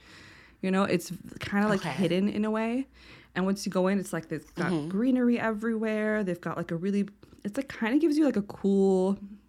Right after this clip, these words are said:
Speaker 1: picnic vibe. And they've got just, like, different food. I usually get, like, a burger and their fries. Their fries are kinda like those little, really skinny ones. So they, you, like, have
Speaker 2: Mm-hmm.
Speaker 1: to eat, like, five at once to really feel like you're eating a fry. <laughs> I don't know if that makes sense.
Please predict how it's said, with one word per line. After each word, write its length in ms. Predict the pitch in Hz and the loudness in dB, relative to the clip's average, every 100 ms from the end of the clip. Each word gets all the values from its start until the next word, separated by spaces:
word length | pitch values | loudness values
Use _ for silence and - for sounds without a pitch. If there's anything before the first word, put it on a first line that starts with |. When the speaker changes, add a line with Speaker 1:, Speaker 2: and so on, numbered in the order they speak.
| - _ - | -20 _ -8
Speaker 1:
picnic 420 | 175 - 254 262 | -6 0 0 0
vibe. 500 | 247 285 311 330 320 - - _ _ | 0 0 2 0 -4 -10 -20 _ _
And 100 | 254 | 0
they've 160 | 254 294 | 2 4
got 160 | 359 285 | 4 4
just, 140 | 359 | 2
like, 160 | 359 - | 2 2
different 360 | 180 - 180 | 0 2 -2
food. 380 | - 160 156 160 - | -2 0 2 2 4
I 60 | |
usually 260 | 233 269 320 | 4 4 4
get, 140 | 214 | 2
like, 120 | 175 | 0
a 60 | 170 | -2
burger 420 | 139 151 156 165 | 0 0 4 4
and 160 | 160 156 | 4 0
their 100 | 151 | -2
fries. 560 | - 147 135 - 180 190 | -2 -4 -2 -2 -2 0
Their 140 | 175 | -2
fries 300 | 175 170 180 | 0 0 0
are 40 | 185 | 0
kinda 220 | 202 180 | -2 -2
like 140 | 170 | -2
those 180 | 160 156 | -4 -4
little, 320 | 160 160 156 - _ _ _ - | -2 0 -2 -6 _ _ _ -10
really 220 | 160 160 | -2 -2
skinny 480 | 156 - - 147 156 | -2 -8 -8 -2 0
ones. 580 | 190 208 233 269 - - - - - - - - | 0 2 2 2 -2 -10 -14 -20 -20 -20 -20 -8
So 300 | - 165 160 - | -2 -2 -2 -4
they, 280 | 170 175 165 - | 0 2 2 -2
you, 140 | 170 175 | -4 -2
like, 100 | 165 | 0
have 160 | 160 147 | 0 0
Speaker 2:
Mm-hmm. 60 | |
Speaker 1:
to 200 | 175 - | -2 -4
eat, 120 | 165 | -4
like, 120 | - - | -6 -4
five 280 | - 160 | 0 2
at 140 | 156 - | 0 -2
once 220 | 156 170 | -2 -2
to 100 | - | -4
really 100 | 156 | -4
feel 200 | 151 160 | -2 -4
like 140 | 156 - | -4 -6
you're 100 | - | -6
eating 240 | 147 147 | -4 -4
a 40 | 160 | -2
fry. 300 | 185 175 214 | -2 -2 0
<laughs> 420 | 254 - - - | 0 0 0 4
I 40 | - | 4
don't 200 | - 285 | 4 4
know 160 | 285 | 4
if 100 | - - | 4 0
that 260 | 240 - | 0 2
makes 240 | 247 - - | -2 -2 0
sense. 380 | 196 262 - | 2 2 -2